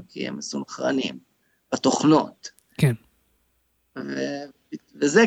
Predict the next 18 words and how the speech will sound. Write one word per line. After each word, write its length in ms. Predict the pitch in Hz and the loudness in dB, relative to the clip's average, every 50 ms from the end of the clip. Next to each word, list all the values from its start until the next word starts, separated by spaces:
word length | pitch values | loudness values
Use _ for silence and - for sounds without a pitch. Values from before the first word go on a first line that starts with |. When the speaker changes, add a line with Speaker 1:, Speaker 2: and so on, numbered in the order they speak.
| 226 | 4
Speaker 1:
כן 280 | - - 196 196 190 170 | 4 4 4 6 6 4
חד 300 | - - 160 165 156 156 | 2 4 4 4 4 4
משמעית 720 | 160 151 - - 139 139 135 139 147 147 - - - - - - - _ _ _ _ | 2 0 0 -2 -2 0 2 4 2 2 0 -4 -16 -20 -20 -20 -20 _ _ _ _
עובר 180 | _ - 143 143 | _ -4 -2 -2
לקהל 440 | 139 135 - - 131 135 139 139 135 - | -2 -2 -4 0 2 4 4 4 4 0
כדבר 580 | - 131 135 135 127 131 135 135 135 135 135 131 | -4 -2 0 2 4 6 6 6 6 6 2 0
מקצועי 520 | - 147 143 - - - 139 139 147 180 185 | -2 -4 -6 -6 -6 -2 2 4 6 6 6
ולא 400 | 165 143 139 151 151 139 135 143 | 6 6 6 8 8 6 6 4
underground. 640 | 139 135 139 139 131 123 - - 85 73 - - _ _ _ _ _ _ _ _ _ _ _ _ _ _ _ _ _ _ _ _ _ _ _ _ _ _ _ _ _ _ - | 2 2 2 0 0 -2 -4 -6 -6 -6 -6 -10 _ _ _ _ _ _ _ _ _ _ _ _ _ _ _ _ _ _ _ _ _ _ _ _ _ _ _ _ _ _ -2
אה, 420 | 139 139 135 131 139 139 135 131 127 - - - _ - | 2 4 4 4 4 4 4 2 2 0 -2 -8 _ 0
אין 200 | - 185 247 294 | 4 4 6 6
לזה 220 | 311 320 254 220 180 | 6 6 6 4 4
יותר 240 | 143 - - 131 135 | 2 2 2 0 0
את 120 | 131 - | 0 -4
הקסם 540 | 117 - - 156 151 151 - 170 165 165 151 | -4 0 2 4 4 4 4 2 2 2 0
של 280 | 151 - - 156 151 | 0 4 4 6 6
הלוונטין, 840 | 147 147 151 156 156 170 180 190 190 - - 269 208 139 - - - - - _ _ _ _ _ _ _ _ _ _ _ _ _ _ _ _ _ _ - | 6 6 4 4 4 4 4 2 2 4 4 4 4 4 0 -4 -10 -14 -18 _ _ _ _ _ _ _ _ _ _ _ _ _ _ _ _ _ _ -4
אבל, 560 | 147 143 135 131 131 131 127 127 120 110 - | -2 0 2 4 6 6 6 4 2 0 -4